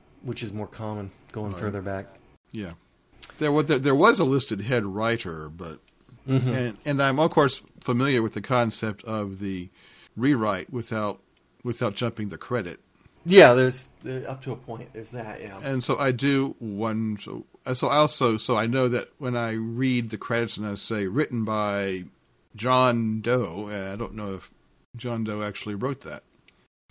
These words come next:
Speaker 1: Well, if, uh, if the, the day comes when you decide to do all the research and, uh, and use your contacts with people over at Star Hunter
Speaker 2: Yeah,
Speaker 1: and, and
Speaker 2: yeah.
Speaker 1: get the information, maybe you can put together the definitive book.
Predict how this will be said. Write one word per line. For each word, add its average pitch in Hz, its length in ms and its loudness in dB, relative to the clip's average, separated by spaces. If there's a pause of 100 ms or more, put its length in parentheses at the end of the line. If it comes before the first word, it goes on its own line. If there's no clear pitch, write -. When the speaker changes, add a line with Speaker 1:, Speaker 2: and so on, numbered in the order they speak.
(580)
Speaker 1:
Well, 247 260 10
if, - 240 -4
uh, 170 200 4 (520)
if 135 160 -18
the, 127 380 -12
the 135 120 -6
day 165 220 -2
comes 175 400 -2
when 131 140 -4
you 117 80 -6
decide 123 460 -6
to 127 60 -8
do 139 200 -2
all 139 120 0
the 127 120 -6
research 147 760 -4
and, 98 260 -8
uh, 98 400 -6
and 101 320 -12
use 120 240 -8
your 110 80 -8
contacts 131 560 2
with 131 140 -6
people 131 260 -2
over 123 240 -2
at 120 80 -6
Star 131 240 -2
Hunter 131 300 0
Speaker 2:
Yeah, 123 60 0
Speaker 1:
and, 98 220 -6
and 110 120 -4
Speaker 2:
yeah. 123 60 -2
Speaker 1:
get 131 160 2
the 131 120 2
information, 139 560 2 (300)
maybe 160 300 4
you 175 160 0
can 143 120 -2
put 135 220 -6
together 139 340 0
the 123 180 -4
definitive 135 840 -2
book. 147 460 2